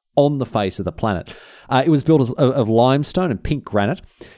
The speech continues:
It had a tall square base that tightened into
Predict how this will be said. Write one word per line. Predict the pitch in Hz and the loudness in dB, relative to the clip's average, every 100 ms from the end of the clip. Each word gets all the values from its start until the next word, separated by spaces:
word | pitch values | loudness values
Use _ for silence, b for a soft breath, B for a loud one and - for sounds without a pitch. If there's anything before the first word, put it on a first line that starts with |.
| - | -4
It | |
had | 120 | 0
a | 117 | 0
tall | 117 - 175 175 165 | -2 -2 2 2 0
square | - - 113 120 135 | -4 -4 -2 0 0
base | 127 101 101 - - - | -2 0 -2 -2 -8 -8
that | - 113 | -8 -6
tightened | - 120 95 110 | -2 -2 -2 -4
into | 113 110 - 107 101 | -6 -6 -6 -4 -2